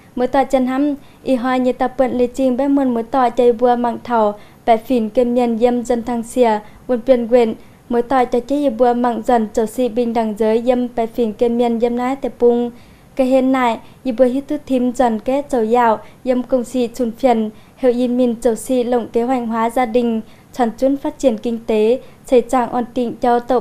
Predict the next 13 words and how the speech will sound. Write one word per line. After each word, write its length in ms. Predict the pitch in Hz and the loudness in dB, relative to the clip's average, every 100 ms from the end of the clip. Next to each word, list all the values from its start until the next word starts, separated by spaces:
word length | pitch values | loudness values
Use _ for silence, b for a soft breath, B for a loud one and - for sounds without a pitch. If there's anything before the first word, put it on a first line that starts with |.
| - | 2
bền 240 | 247 220 | 0 2
diệt 140 | 214 214 | -2 -4
tiêu 240 | - 247 226 | 0 0 2
lồng 240 | 240 220 208 | 0 -2 -4
bún 140 | 233 | -6
phun 180 | - 240 208 | -6 -10 -4
tuế. 300 | 247 262 277 - - - - - _ _ _ _ _ _ _ _ | -2 0 -2 -8 -20 -20 -20 -20 _ _ _ _ _ _ _ _
Yếm 280 | 254 262 254 | -2 0 0
ghé 180 | 269 285 | -2 -4
trung 220 | - 254 | -4 -6
tâm 260 | 262 247 240 | -4 -4 0
huyện 280 | 254 226 | 0 0
nhẹ 140 | 240 | 0